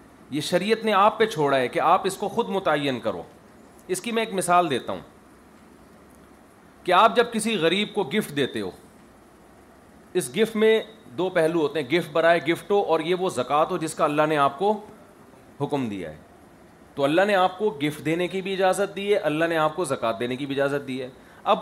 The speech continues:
اللہ ہی ہم سے پوچھے گا، ہم اللہ سے پوچھ رہے ہیں کہ اللہ یہ جو میں نے فلاں فقیر کو اس موقع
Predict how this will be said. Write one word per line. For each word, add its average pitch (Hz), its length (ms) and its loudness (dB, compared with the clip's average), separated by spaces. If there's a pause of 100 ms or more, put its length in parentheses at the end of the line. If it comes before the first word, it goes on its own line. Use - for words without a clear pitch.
اللہ 185 320 4
ہی 247 60 4
ہم 208 140 4
سے 220 160 2
پوچھے 196 320 0
گا، 175 140 2 (100)
ہم 202 120 4
اللہ 202 260 4
سے - 80 0
پوچھ 196 280 -4
رہے 165 140 0
ہیں 165 140 -4 (1600)
کہ 170 100 2
اللہ 185 180 4
یہ 214 180 4
جو 208 140 2
میں 196 160 2
نے 208 320 2 (140)
فلاں 180 280 4
فقیر 170 460 -4
کو 175 140 -4
اس 165 180 -4
موقع 151 280 -2